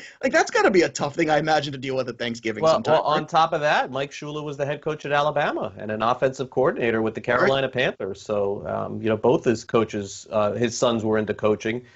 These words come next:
Speaker 1: Yep.
Speaker 2: I know so much about this, so I can speak to it. But, you know, David Shula still had a career in coaching.
Speaker 1: Mm-hmm.
Speaker 2: and could have continued on as an assistant coach and gone the route of Mike Shula, but chose to get into the, the, uh, the steakhouse business.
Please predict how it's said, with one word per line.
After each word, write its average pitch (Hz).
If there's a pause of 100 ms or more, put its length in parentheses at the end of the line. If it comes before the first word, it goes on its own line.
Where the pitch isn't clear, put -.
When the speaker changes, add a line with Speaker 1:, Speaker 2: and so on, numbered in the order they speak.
(100)
Speaker 1:
Yep. 139
Speaker 2:
I -
know 170
so 139
much 123
about 107
this, 98
so 107
I 101
can 101
speak 113
to 107
it. 104
But, 110
you 120
know, 117
David 151
Shula -
still 156
had 123
a 113
career 123
in 117
coaching. 104 (280)
Speaker 1:
Mm-hmm. 175
Speaker 2:
and 110
could 156
have 147
continued 139
on 127
as 104
an 113
assistant 120
coach 131
and 107
gone 117
the 120
route 117
of 107
Mike 110
Shula, 107
but 107
chose 120
to -
get 113
into 120
the, 113
the, 120
uh, 117
the 117
steakhouse 147
business. 98